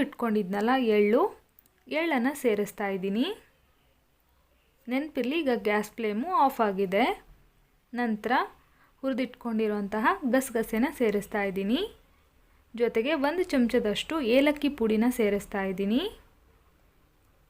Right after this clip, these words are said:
ಈಗ ಇದೆಲ್ಲನೂ ಚೆನ್ನಾಗಿ ಮಿಕ್ಸ್ ಮಾಡ್ಕೋಬೇಕು.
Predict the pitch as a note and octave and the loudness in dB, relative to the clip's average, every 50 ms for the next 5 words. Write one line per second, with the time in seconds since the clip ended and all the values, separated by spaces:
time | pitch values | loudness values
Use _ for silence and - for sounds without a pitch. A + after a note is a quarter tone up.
0 | _ _ _ _ _ - A#3 A3+ A3+ A#3 A#3 A3+ A#3 A#3+ B3 B3 C4 C#4+ D#4+ F4+ | _ _ _ _ _ -10 -8 -4 -2 0 0 2 2 2 2 2 2 2 0 0
1 | F4+ - - B3+ G#3+ G#3 G3+ G3+ G#3+ D#4 F4 F4 C#4+ A3+ G#3+ - - - A3 G#3+ | -4 -2 0 0 0 2 0 0 0 0 0 2 2 2 2 0 -2 -2 -2 -2
2 | G3+ F#3+ - - G3 F#3+ F#3+ G3+ G3 G3 - G#3+ | -2 -2 -4 -6 -6 -4 -2 -4 -4 -4 -2 -2